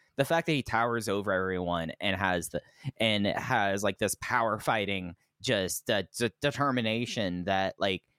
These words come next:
it was very earned. Like, there was a deep near fall where he hit the metal, the modified blood fall on Daya, and I bought it.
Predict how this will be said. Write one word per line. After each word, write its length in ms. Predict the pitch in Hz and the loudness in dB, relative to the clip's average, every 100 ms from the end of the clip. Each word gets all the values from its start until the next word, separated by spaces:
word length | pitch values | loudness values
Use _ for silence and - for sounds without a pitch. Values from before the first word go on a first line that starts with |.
| _ _ - | _ _ -2
it 240 | 139 170 | 0 2
was 240 | 185 170 147 - | 0 0 -2 -2
very 360 | 151 185 190 - | 0 2 0 -2
earned. 280 | 123 151 139 | 0 0 2
Like, 160 | 107 107 | 0 0
there 160 | 143 | 0
was 340 | 151 165 160 139 | 2 0 -2 -4
a 380 | - 139 123 113 - _ 101 | -2 0 0 -2 -4 _ -10
deep 360 | - 135 214 - - | -2 0 0 -4 -2
near 280 | 117 160 | 0 0
fall 240 | 180 131 107 | 0 0 0
where 160 | 117 | 0
he 160 | 120 117 | -2 -4
hit 200 | 98 160 _ - | -2 -4 _ -4
the 160 | 127 107 | -2 0
metal, 260 | 104 110 - - | 0 -2 -4 -4
the 160 | 123 | 0
modified 500 | 113 139 175 143 110 | 2 2 2 0 -2
blood 280 | 92 101 135 | 0 0 0
fall 360 | - 110 98 - | 0 2 0 0
on 220 | 110 101 | -2 -2
Daya, 380 | 95 110 135 117 98 | 0 0 0 -2 -2
and 100 | 123 | -2
I 100 | 156 | 0
bought 280 | 113 117 | 0 0
it. 80 | 78 | -2